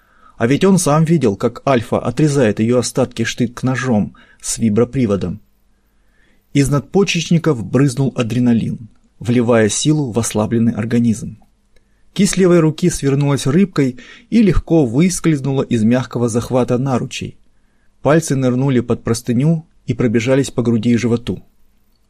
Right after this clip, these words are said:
Свежих ранений или повязок не имелось, но зато по бокам нашлись два свежих длиннющих шрама. Эти шрамы от операции он помнил после пробуждения.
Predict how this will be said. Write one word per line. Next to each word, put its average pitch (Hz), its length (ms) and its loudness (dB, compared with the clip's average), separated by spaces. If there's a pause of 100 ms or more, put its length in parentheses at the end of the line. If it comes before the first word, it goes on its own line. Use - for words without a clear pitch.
(140)
Свежих 151 500 0
ранений 165 680 0
или 113 180 0
повязок 110 480 -2
не 147 180 0
имелось, 123 500 -2 (540)
но 139 100 -2
зато 147 260 2
по 185 120 0
бокам 139 520 0
нашлись 123 420 0
два 110 260 0
свежих 123 460 -2
длиннющих 131 560 -2
шрама. 139 540 -2 (760)
Эти 127 180 -2
шрамы 127 400 2
от 110 140 0
операции 127 600 0
он 127 200 -2
помнил 143 420 -2
после 139 320 -2
пробуждения. 131 880 0